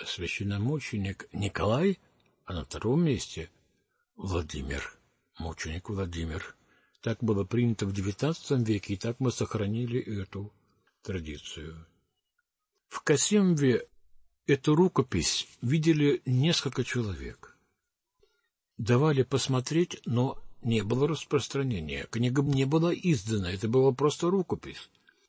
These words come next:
Да, они подсчитывали количество строчек на странице, они подсчитывали, сколько это будет печатных листов. Это они все подсчитывали, но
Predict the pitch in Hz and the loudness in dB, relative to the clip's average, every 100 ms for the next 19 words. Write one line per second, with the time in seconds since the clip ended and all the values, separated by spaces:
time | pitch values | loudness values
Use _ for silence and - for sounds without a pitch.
0 | _ - 113 127 160 170 143 123 - - | _ -4 0 2 2 4 2 2 0 -2
1 | 135 107 107 - 104 120 120 - - 85 | 0 2 2 2 2 2 0 -4 -4 -4
2 | 104 _ _ - - - 110 104 - 123 | -6 _ _ -8 -4 2 6 6 6 -2
3 | - 131 - 139 139 147 143 - 117 117 | 0 -2 0 0 2 4 2 2 2 2
4 | 117 98 - - 120 98 - 123 101 92 | 0 -2 -4 -4 -2 0 2 0 0 -2
5 | 95 104 92 90 - _ _ _ _ - | 0 0 -2 -8 -14 _ _ _ _ -2
6 | 110 143 139 120 101 92 95 - - 80 | 2 2 2 0 -2 0 0 -2 0 0
7 | 104 - - _ _ _ _ - 98 113 | 0 -2 -14 _ _ _ _ -16 -4 0
8 | 113 101 - 113 101 - - - 151 120 | 0 -2 -2 -2 -2 -4 -8 -6 -2 0
9 | 104 110 120 - | 2 2 0 -4